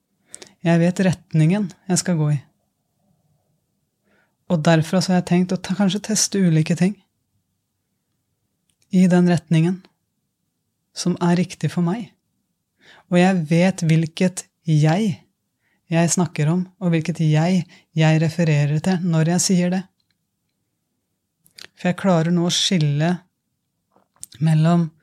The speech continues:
det jeg har blitt trent til å være, og det som er det ekte jeget. Det som er konstant, uansett hva jeg blir trent i. Og når de to smelter sammen til å bli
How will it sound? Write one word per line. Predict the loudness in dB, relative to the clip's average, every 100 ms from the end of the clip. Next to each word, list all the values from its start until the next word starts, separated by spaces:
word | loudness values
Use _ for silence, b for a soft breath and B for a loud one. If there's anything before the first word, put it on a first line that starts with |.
| b b b b -2
det | 2
jeg | 4
har | 2
blitt | 0 -2
trent | 0 0 -2
til | -4 -6 -6 -12 _ _ _ -2
å |
være, | 2 2 0 -4 _ _ _ _ _ _ _ _ _ _ _ _ _ _
og | -2 0
det | 0 0 0
som | -2 -6 -2
er | -2 -2 -4 _
det | -4 -4
ekte | -6 -2 0
jeget. | 2 0 -6 _ _ _ _ _ _ _ _ _ _ _
Det | -2 0
som | 2
er | 0 0
konstant, | -2 -2 -2 -2 -4 -6
uansett | -2 0 0 -2 -2
hva | -2 0
jeg | -2
blir | -2
trent | 0 -2 -4
i. | -10 -12 _ _ _ _ _ _ B B B B
Og | 2
når | 2 0
de | 0 0 -2 -4
to | -4 -4
smelter | -4 -2 -2 0 -2
sammen | 0 0 0 -2 -6 _ _ _
til | -4 0 0
å | 2
bli | 0